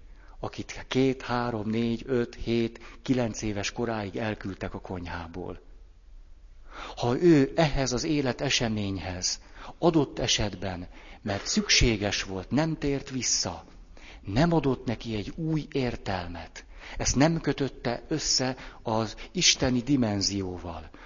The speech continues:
Ha ez nem történik meg felnőttként, akkor ott lehet benne az a számkivetett gyerek, aki felnőttként is bizonyos helyzetekben ugyanúgy, mondjuk,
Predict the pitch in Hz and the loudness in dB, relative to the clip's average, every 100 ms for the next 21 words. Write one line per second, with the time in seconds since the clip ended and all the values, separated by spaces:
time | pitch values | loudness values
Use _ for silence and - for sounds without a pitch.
0 | - - 107 101 151 180 - 123 - 120 | -4 2 2 4 4 4 2 0 2 0
1 | 110 107 107 101 - - 98 95 98 98 | 0 -2 -2 -4 -2 0 0 0 0 -2
2 | - - 135 156 175 - - - - - | -4 -2 0 -2 -6 -12 -18 -18 -18 -14
3 | - 123 - 101 - 156 - 151 110 107 | -2 -2 0 -4 2 2 2 0 0 -2
4 | 92 110 113 120 131 143 - - - - | 0 2 4 4 2 0 -6 -14 -14 -2
5 | 127 117 110 - - - 147 135 120 - | 0 2 0 -2 -6 0 4 4 4 0
6 | 98 110 110 110 101 104 85 78 - - | -2 -2 -2 -4 -4 -4 -4 -6 -8 -10
7 | - - - - - - - - - 117 | -16 -20 -18 -18 -18 -18 -16 -10 0 0
8 | - 151 151 - - 120 127 127 131 131 | 4 2 2 -6 0 6 8 10 8 6
9 | 139 135 135 120 104 127 135 127 - 127 | 4 4 2 -2 0 2 4 4 2 2
10 | 123 117 117 113 107 104 107 104 - - | 2 2 0 0 -2 -2 -2 -2 -8 -16
11 | - - - - 190 160 127 123 104 107 | -18 -18 -16 0 4 6 6 4 4 4
12 | 113 110 110 160 - | 4 4 4 2 0